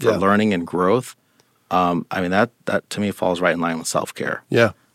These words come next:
Speaker 2: Yeah. No, I think that's a great point. And, you know, it's, it's an investment in yourself. A-, and even if it doesn't move you up socioeconomically, you know, my belief is that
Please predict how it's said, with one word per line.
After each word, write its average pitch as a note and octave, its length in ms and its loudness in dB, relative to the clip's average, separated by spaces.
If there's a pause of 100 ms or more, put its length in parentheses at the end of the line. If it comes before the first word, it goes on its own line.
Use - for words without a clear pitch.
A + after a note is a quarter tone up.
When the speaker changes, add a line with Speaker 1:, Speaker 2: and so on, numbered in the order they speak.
(280)
Speaker 2:
Yeah. B2+ 300 4
No, C#3 120 6
I C3 60 6
think C#3+ 140 0
that's C3+ 180 4
a A#2 60 -6
great A#2 300 0
point. A#2+ 440 -2 (460)
And, G#2+ 480 2
you B2+ 80 -2
know, G#2+ 180 2
it's, G#2 220 -2
it's - 200 -6
an A2 100 -2
investment A2 440 2
in G2 80 -8
yourself. F#2+ 800 -2 (220)
A-, B2 180 4
and A2+ 260 2
even D#3+ 280 6
if B2+ 120 0
it A2+ 80 0
doesn't A#2 300 2
move A2+ 220 -2
you G#2+ 160 0
up G#2 240 2 (680)
socioeconomically, G#2 1120 2 (680)
you A2 80 0
know, F#2+ 80 4
my G#2 280 6
belief G2+ 480 -4
is G2+ 240 -6
that G2+ 420 -2